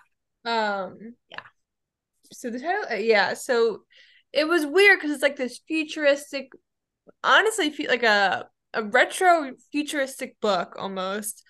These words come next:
Speaker 1: but with
Speaker 2: Uh-huh.
Speaker 1: h-, like, Shakespearean flashbacks. Like, I don't know, it's just, like, a weird combo.
Speaker 2: Yeah. Yeah. I mean, uh, did, what'd you think about it jumping around in time?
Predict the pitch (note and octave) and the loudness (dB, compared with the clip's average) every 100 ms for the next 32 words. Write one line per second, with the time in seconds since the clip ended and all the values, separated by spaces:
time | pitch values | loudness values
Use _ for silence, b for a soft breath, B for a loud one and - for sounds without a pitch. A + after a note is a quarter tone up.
0 | b G#3 G#3 A#3 A3 - _ _ _ _ | b -2 4 4 4 -4 _ _ _ _
1 | _ _ _ A3+ B3+ - A3 G3+ - C4+ | _ _ _ -16 -8 -4 -4 -6 0 2
2 | C4 - C4 A#3+ A#3+ G#3+ G3 F#3 - _ | 2 -4 2 2 2 -2 -4 -12 -16 _
3 | - G#3+ F#3+ F#3 - F3 - - - F#3 | -4 2 2 2 -4 -6 -6 -10 -2 -2
4 | F#3 F#3 G3 - G3+ G#3 G3 F#3+ G3 F#3+ | 0 -4 -8 -10 -10 -10 -6 -4 -2 -2
5 | F#3 G#3 F3 E3 - - _ _ _ _ | -4 -4 -6 -4 -6 -8 _ _ _ _
6 | _ _ _ _ _ C4 D4 C#4+ C#4+ C#4 | _ _ _ _ _ -2 4 4 4 0
7 | _ _ _ _ _ _ _ _ _ _ | _ _ _ _ _ _ _ _ _ _
8 | _ _ _ _ _ A#3+ F#3+ D3+ E3+ - | _ _ _ _ _ -4 -4 -2 -6 -8
9 | _ _ B3 B3+ B3+ A#3+ A#3 A3+ - _ | _ _ -2 0 -2 -2 -4 -8 -14 _
10 | F3+ A3+ C#4+ B3 D4+ D#4 F4+ F4 D4+ D#4 | -2 0 2 4 6 6 4 0 0 6
11 | B3 A#3 A#3 A3+ G3 F3+ G3+ F#3+ G#3+ F#3+ | 8 6 4 -2 -2 0 0 0 -6 -2
12 | F3+ F3 E3+ E3 E3 D#3+ D#3+ - D#3+ A#2+ | 2 4 4 0 -4 -8 -8 0 0 0
13 | A#2 | -8